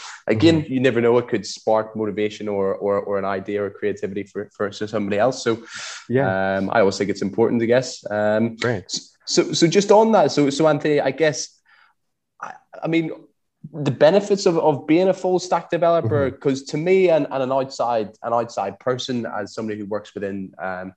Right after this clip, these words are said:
Speaker 1: the kind of tech recruitment scene,
Speaker 2: Mm-hmm.
Speaker 1: like, a front end developer in Manchester still gets paid the same as a, as a full stack developer, yet a full stack developer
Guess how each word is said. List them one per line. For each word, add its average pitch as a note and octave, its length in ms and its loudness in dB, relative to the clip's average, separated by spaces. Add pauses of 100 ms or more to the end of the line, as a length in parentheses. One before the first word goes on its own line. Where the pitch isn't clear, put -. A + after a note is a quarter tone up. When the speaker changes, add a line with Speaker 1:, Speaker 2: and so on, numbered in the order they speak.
(240)
Speaker 1:
the G#2+ 60 -8
kind G2 180 -10
of F#2 60 -12
tech - 240 -20
recruitment G#2 420 -8
scene, G#2+ 360 -8
Speaker 2:
Mm-hmm. - 400 -12
Speaker 1:
like, - 280 2
a A#2+ 60 -12
front E3 260 0
end E3+ 140 0
developer A2+ 500 0
in G#2 260 -4
Manchester G2+ 800 -6 (440)
still B2+ 340 0
gets A2 180 -4
paid A2 220 -2
the G2+ 80 -8
same G#2 260 -4
as F#2+ 120 -6
a, F#2 180 -2
as G2 80 -6
a F#2 60 -6
full G2+ 200 -6
stack - 300 -10
developer, G2 400 -2
yet G#2+ 420 0 (100)
a - 60 -10
full G#2 220 -4
stack G2+ 240 -4
developer F#2+ 580 0